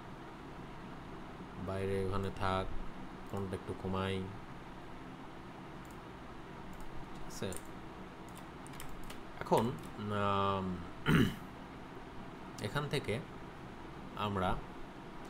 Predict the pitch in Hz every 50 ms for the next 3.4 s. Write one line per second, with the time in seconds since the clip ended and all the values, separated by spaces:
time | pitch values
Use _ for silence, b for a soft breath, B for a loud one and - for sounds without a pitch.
0 | - - - - - - - - - - - - - 147 139 143 139 - 143 143
1 | 139 123 113 110 107 120 120 120 107 98 90 92 90 90 - 98 87 82 - 90
2 | - - - - - - - - - - - - - - - - - 120 117 156
3 | 160 147 123 117 104 104 98